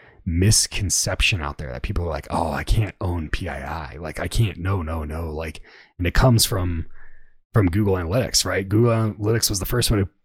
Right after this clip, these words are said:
stamp the rule in stone and said, like, "Nope, you can't store email addresses in here.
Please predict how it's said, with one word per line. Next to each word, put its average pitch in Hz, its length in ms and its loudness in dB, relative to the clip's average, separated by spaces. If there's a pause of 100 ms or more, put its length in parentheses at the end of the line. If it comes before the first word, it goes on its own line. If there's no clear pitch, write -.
(100)
stamp - 440 4
the 95 100 -2
rule 104 240 2
in 95 80 2
stone 110 220 2
and 101 100 0
said, 95 160 -2
like, 87 160 -2 (340)
"Nope, 120 260 6
you 110 80 2
can't 135 300 4
store 135 260 4
email 135 320 6
addresses 92 460 0
in 87 120 -2
here. 87 360 2